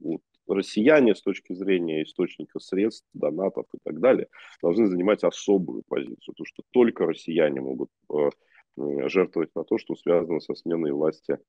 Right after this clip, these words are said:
э, внутри России. Поэтому не стоит вставать там в длинную очередь,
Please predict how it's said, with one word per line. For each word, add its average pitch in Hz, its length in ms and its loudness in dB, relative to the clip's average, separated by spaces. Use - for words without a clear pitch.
э, 76 720 2
внутри 85 440 0
России. - 500 -2
Поэтому 80 640 -4
не 85 80 -4
стоит 104 380 0
вставать - 760 -2
там 65 220 -4
в 78 60 -8
длинную 95 540 4
очередь, 92 560 -2